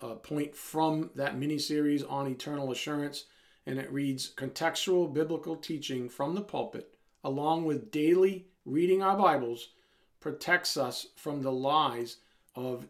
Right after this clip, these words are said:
insecurity." As I mentioned on Sunday, we live in a world that literally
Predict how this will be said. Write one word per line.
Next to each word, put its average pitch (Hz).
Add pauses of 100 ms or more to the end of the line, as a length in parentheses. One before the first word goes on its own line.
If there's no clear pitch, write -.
insecurity." 131 (540)
As 151
I 151
mentioned 156
on 135
Sunday, 147 (720)
we 160
live 180 (400)
in 156
a 147
world 151
that 139
literally 147